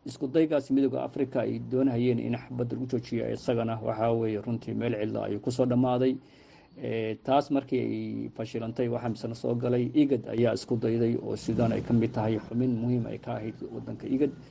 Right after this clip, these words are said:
Runtiina haddana iyadoo ahayd, eh, madaxa, eh, igad iyadoo ay ahayd oo shirkii ugu dambeeyey December laba kun iyo labaatan iyo labadii lagu qabtay magaalada, ii sheeg, Khartoum,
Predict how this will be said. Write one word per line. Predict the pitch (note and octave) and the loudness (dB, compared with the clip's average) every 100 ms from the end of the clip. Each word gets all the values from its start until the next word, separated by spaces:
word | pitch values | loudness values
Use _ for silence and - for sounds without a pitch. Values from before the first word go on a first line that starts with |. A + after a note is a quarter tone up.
| - - - - | -18 -18 -18 -2
Runtiina | D3 C3 C#3 B2 | 0 2 2 2
haddana | A2+ B2+ A#2+ A#2 | 0 -2 -2 -2
iyadoo | A#2+ A#2+ G#2+ | -2 -2 -2
ahayd, | A2 A#2+ A#2+ | -2 -2 -2
eh, | A2 G#2+ G#2+ | -4 -6 -4
madaxa, | A#2 B2+ - A2 A2+ G#2+ A#2 - | -2 -2 -2 -4 -4 -8 -10 -8
eh, | A2 G#2+ - | -6 -2 2
igad | C#3+ B2+ - - A#2 | 4 4 2 -10 -4
iyadoo | B2+ B2 | -4 -2
ay | G#2 A2+ | -4 -6
ahayd | G#2+ B2+ B2+ - | -4 -4 -4 -6
oo | |
shirkii | - D#3+ - | 0 0 2
ugu | B2+ D3+ | 2 4
dambeeyey | C3 A2+ A2+ B2 A#2+ A2 | 2 0 0 0 0 -4
December | A2+ - C3 A#2+ A#2+ | -6 -2 0 0 -2
laba | B2 | -4
kun | B2 A2+ | -4 -4
iyo | A2+ | -2
labaatan | A2 C3 A#2 | -4 -4 -4
iyo | |
labadii | A2+ B2+ B2+ A#2+ - - - - | -2 0 -2 -4 -12 -14 -16 -8
lagu | A#2+ C3 | -2 0
qabtay | C3 A#2+ B2 | -2 -4 -6
magaalada, | A2+ A#2+ A#2 B2+ A#2 G#2+ | 0 0 2 2 0 -2
ii | A2+ | -6
sheeg, | A2+ A2+ | -4 -4
Khartoum, | - A#2+ - C#3+ B2+ | -4 -6 2 2 2